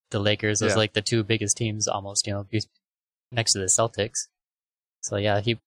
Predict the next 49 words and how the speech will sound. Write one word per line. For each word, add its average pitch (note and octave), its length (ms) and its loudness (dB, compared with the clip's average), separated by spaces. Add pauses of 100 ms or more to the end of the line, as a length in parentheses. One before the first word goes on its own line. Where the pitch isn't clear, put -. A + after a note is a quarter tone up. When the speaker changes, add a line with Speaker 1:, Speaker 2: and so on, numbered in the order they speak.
Speaker 1:
but G#2+ 240 0
the A2 80 2
Celtics A2+ 360 0
would A2+ 120 0
be A2 80 4
a G2+ 80 2
good G2+ 160 0
team G#2+ 180 -4
for G#2 140 -2
him G2+ 100 -6
to G2+ 100 0 (300)
go G#2+ 160 2
on G#2+ 140 -2
too, B2 180 2
you G#2+ 120 2
know, G#2+ 120 0
just A2 220 0
to G2+ 160 -2 (480)
have G#2+ 80 -4
that A2 160 2
little, A2 220 -4 (240)
that A2 140 -2
more A#2 160 2
presence. A#2+ 380 0
I B2 60 4
mean, A#2 240 -2
Speaker 2:
Yeah. G3+ 180 2 (1300)
Speaker 1:
those B2 200 2
are A2+ 80 2
the G#2+ 280 2
two, A#2 320 2 (120)
those D3+ 140 2
are, D3+ 60 2
like, C3 160 2
the A2+ 80 2
three A2 260 2
main G#2 460 0
teams G#2+ 240 0
in G2 80 -2
the G2 60 -4
league G2+ 200 0
that F#2+ 160 4
every G#2+ 220 0
player F#2 360 -4
wants F#2+ 200 -8
to F#2+ 240 -2
end G2 160 0
up G2+ 180 0
on. F#2 220 -10